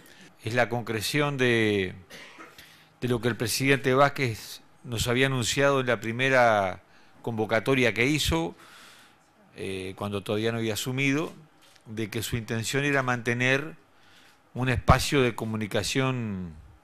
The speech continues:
eh, consecuente con los partidos de la oposición. En particular lo había dicho para adelantar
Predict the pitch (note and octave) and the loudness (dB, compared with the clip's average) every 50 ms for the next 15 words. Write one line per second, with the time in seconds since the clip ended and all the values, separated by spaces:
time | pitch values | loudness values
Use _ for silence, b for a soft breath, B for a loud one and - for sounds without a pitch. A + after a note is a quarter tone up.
0 | _ _ _ _ _ _ _ - - - - _ _ _ _ - F#2 F#2 F2+ F2+ | _ _ _ _ _ _ _ -20 -20 -20 -20 _ _ _ _ -10 -10 -8 -8 -8
1 | F2+ F2 F2 F2+ F#2+ F#2+ G2 G2 F#2+ F#2 - - - _ _ _ _ - - - | -10 -10 -10 -12 -12 -12 -14 -14 -16 -18 -20 -20 -20 _ _ _ _ -16 -8 -6
2 | A2+ A2 G2+ - - A#2 G2+ - D3 D#3 D#3 D3+ D3 E3+ E3+ D3 - - A#2 A2+ | -6 -4 -4 -2 -2 -4 -2 0 0 0 0 0 2 0 0 0 0 -4 -4 -2
3 | A2 G#2 G2 - - A2 G2+ F#2+ A2+ A#2 B2 B2 A#2+ A2+ G2+ G2 - - - - | -2 -4 -4 0 0 -2 -2 0 -2 0 2 4 4 2 2 -2 -8 -10 -12 -14
4 | _ _ _ - _ _ _ _ - - G#2 A2 A2 G2+ - A2+ G2+ - A#2 G#2 | _ _ _ -20 _ _ _ _ -4 -2 0 0 0 2 0 -2 -2 -2 -4 -4
5 | - C3+ D3+ D#3 D#3 F3 G#3+ - - B B B B B B B B B B B | -2 0 0 -2 -2 -6 -10 -14 -20 B B B B B B B B B B B
6 | B B B B _ _ _ _ - - G#2+ G#2 F#2+ - A2+ G#2 G2+ A#2 G2+ G#2+ | B B B B _ _ _ _ -8 -6 -4 0 4 4 4 4 2 -4 -2 0
7 | A2+ A2+ A#2+ C3 C3 B2+ B2 B2 A#2+ A#2 A#2+ C#3 D#3+ D3 - D#3+ C3 - A#2 A2+ | 4 8 8 8 8 8 6 6 6 6 6 4 2 0 -2 -4 -2 2 2 2
8 | G#2+ G#2+ G#2 G2+ G2+ G2+ G2 F#2+ G2 G2 - - A2 A2+ A#2 A2+ A2 G#2+ A2 G#2+ | 4 4 4 4 4 4 2 2 0 -2 -2 -2 0 2 2 2 2 2 0 -2
9 | G#2+ G2+ - C3+ C#3 D3 D3+ D3 D3 D#3 D#3 D3 | -2 0 4 8 8 10 8 8 6 2 -2 -4